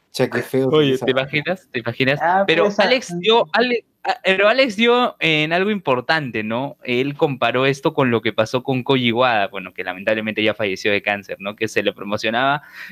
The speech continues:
Speaker 2: cada año, cada año, todo, cada evento otaku decía, "Viene Koji Wada, el cantante de Digimon, a Perú", ¿no?
Speaker 1: Y
Speaker 2: Y
Speaker 1: de-,
Speaker 2: cada
Speaker 1: y
Speaker 2: año que
Speaker 1: terminaba
Speaker 2: pasaba, su,
Speaker 1: viniendo
Speaker 2: su
Speaker 1: el
Speaker 2: salud se iba
Speaker 1: mexicano.
Speaker 2: deteriorando, <laughs> se iba deteriorando y ya evidentemente,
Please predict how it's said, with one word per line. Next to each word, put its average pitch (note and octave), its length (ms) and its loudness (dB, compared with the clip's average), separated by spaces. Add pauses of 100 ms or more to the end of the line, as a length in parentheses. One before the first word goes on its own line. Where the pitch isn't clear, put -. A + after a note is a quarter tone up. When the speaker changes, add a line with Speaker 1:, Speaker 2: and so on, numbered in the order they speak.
(140)
Speaker 2:
cada G#3 220 2
año, D#3+ 400 2
cada B3 160 4
año, B3 200 4
todo, B3 300 2
cada C4 160 4
evento B3+ 260 4
otaku A#3 300 2
decía, G#3+ 420 4 (260)
"Viene A3+ 360 2
Koji A3+ 320 4
Wada, F#3 720 4 (260)
el D3+ 160 2
cantante G3 380 0
de F#3 160 4
Digimon, D#3+ 880 4 (220)
a C#3+ 120 -4
Perú", F3 480 2
¿no? D#3 260 -2 (360)
Speaker 1:
Y D#3+ 140 -2
Speaker 2:
Y D#3 240 6
Speaker 1:
de-, D3+ 80 -2
Speaker 2:
cada A3 160 4
Speaker 1:
y A#3 60 4
Speaker 2:
año A#3 120 2
que F#3+ 120 2
Speaker 1:
terminaba G3+ 320 2 (180)
Speaker 2:
pasaba, G3 40 -2
su, F#3 120 2
Speaker 1:
viniendo D3+ 260 6
Speaker 2:
su G3+ 60 4
Speaker 1:
el F3+ 140 4
Speaker 2:
salud E3 220 2
se F#3+ 120 0
iba F#3+ 140 4
Speaker 1:
mexicano. G#3 180 2
Speaker 2:
deteriorando, E3+ 600 2
<laughs> - 40 -8
se G3+ 100 4
iba G3+ 100 2
deteriorando G3+ 720 2
y C3+ 240 0 (300)
ya C#3 220 4
evidentemente, C3 760 0